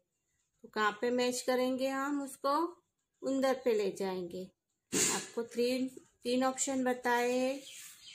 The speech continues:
छछुंदर, गुंदर, उंदर, तो अपने को उंदर पे उसको मैच करना है। अभी थ्री नंबर में दिखाया है बिलाड़ी,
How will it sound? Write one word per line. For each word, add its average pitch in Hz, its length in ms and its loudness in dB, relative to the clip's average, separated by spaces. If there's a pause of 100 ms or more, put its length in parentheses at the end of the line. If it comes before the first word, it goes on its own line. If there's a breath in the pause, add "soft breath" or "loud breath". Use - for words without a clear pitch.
(240)
छछुंदर, 240 800 0
गुंदर, 214 520 2
उंदर, 247 400 0
तो 202 160 -4
अपने 202 240 -4
को 262 180 -2
उंदर 208 400 0
पे 208 160 0
उसको 226 280 -2
मैच 226 320 -2
करना 185 420 -2
है। 180 220 -10 (1160 loud breath)
अभी 233 180 -2
थ्री 269 260 2
नंबर 262 300 2
में 277 480 0
दिखाया 226 560 6
है 262 500 4 (1080 loud breath)
बिलाड़ी, 214 720 6